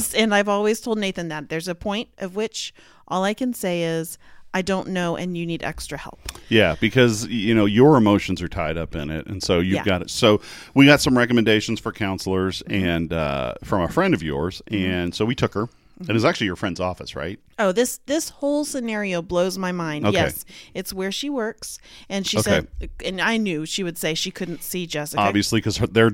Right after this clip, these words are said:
Speaker 2: they're friends, her daughter
Speaker 1: She's
Speaker 2: and
Speaker 1: got the
Speaker 2: Jessica are friends.
Speaker 1: sweetest daughter, and I've enjoyed her for years. And, um, I knew I trusted this friend to give me good advice, and she said, "You know what? I think you need to send her to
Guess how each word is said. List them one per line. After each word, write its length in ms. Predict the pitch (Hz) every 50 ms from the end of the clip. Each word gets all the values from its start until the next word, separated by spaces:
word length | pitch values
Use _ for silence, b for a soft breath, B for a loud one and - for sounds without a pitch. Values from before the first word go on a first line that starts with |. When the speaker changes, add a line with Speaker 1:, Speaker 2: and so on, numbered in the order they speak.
| 87 - -
Speaker 2:
they're 200 | - 110 110 110
friends, 400 | - - 110 104 87 85 87 82
her 120 | 113 113 104
daughter 280 | 104 101 101 101 95
Speaker 1:
She's 40 | 90
Speaker 2:
and 60 | 90 90
Speaker 1:
got 60 | 85
the 60 | 107
Speaker 2:
Jessica 280 | 110 - - 113 95 101
are 60 | 104
friends. 400 | - 104 90 82 80 82 - 202
Speaker 1:
sweetest 360 | 240 254 254 262 254 - -
daughter, 420 | 185 165 151 147 147 151 160 160 b b b b b b b b b b
and 220 | - 180 175 175 -
I've 180 | - 175 175
enjoyed 300 | 196 196 190 196 185 185
her 120 | 190 208 196
for 140 | - 214 202
years. 460 | 180 165 156 151 151 151 - - - - - - - -
And, 540 | 185 190 180 175 175 170 170 165 165 165 - - -
um, 380 | 175 175 170 160 156 156 151 -
I 140 | - 185 190
knew 300 | 196 190 190 185 185 156
I 140 | 143 175 175
trusted 420 | - - 196 170 - - 185 180
this 160 | 185 180 - -
friend 260 | - 185 165 160 156
to 80 | 165 151
give 200 | 160 156 151 160
me 120 | 156 156
good 140 | 156 165 165
advice, 300 | 165 - 151 151 147 170
and 80 | 170 -
she 100 | - 170
said, 200 | 180 170 165 190
"You 40 | 220
know 120 | 254 254
what? 120 | 254 254 -
I 80 | - 240
think 240 | 294 320 330 - 381
you 40 |
need 120 | 381 370 330
to 80 | 311
send 260 | - - 240 226 220 220
her 120 | 214 208
to 420 | 196 - - 208 190 180 175 175